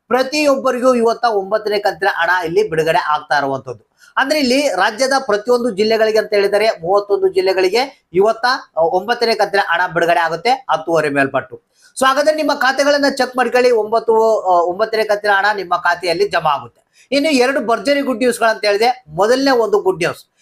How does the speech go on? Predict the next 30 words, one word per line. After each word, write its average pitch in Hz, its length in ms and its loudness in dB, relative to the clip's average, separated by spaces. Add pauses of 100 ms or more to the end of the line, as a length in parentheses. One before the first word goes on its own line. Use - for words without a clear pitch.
(200)
ಇಲ್ಲಿ 285 180 2
ನೋಡಿ 311 300 4
ಸ್ನೇಹಿತರೆ, 254 600 0
ಈಗ 196 280 -2 (140)
ಯಾರ್ಯಾರು 226 600 2
ಗೃಹಲಕ್ಷ್ಮಿ 208 640 0
ಯೋಜನೆಗೆ 196 360 0
ಅರ್ಜಿಯನ್ನ 170 600 0
ಸಲ್ಲಿಸಿದಿರಾ, 139 680 -4 (260)
ಈಗ 175 180 0
ನಿಮಗೆ 226 220 0
ಗೊತ್ತಿರ್ಬೋದು, 208 640 0
ಕೆಲವ್ರದ್ದು 208 480 2
ರಿಜೆಕ್ಟ್ 208 340 0
ಆಗಿದೆ, 196 360 2
ಕೆಲವ್ರದ್ದು 190 380 0
ಬಂದಾಗಿದೆ, 190 1040 0
ಆ, 175 120 2
ಕೆಲವ್ರಿಗೆ 185 380 0
ಹಣ 180 180 0
ಬಂದಿಲ್ಲ 196 320 2
ಅಂತ 185 200 -2
ಈ 180 180 4
ರೀತಿಯಾಗಿ 180 340 -2
ಹಲವಾರು 175 440 2
ಪ್ರಾಬ್ಲಮ್‌ಗಳು 165 500 -2
ಆಗಿದ್ವು. 160 460 -2 (320)
ಆದ್ರೆ 269 340 2
ಇಲ್ಲಿ 285 340 0
ಹೊಸ 196 440 -2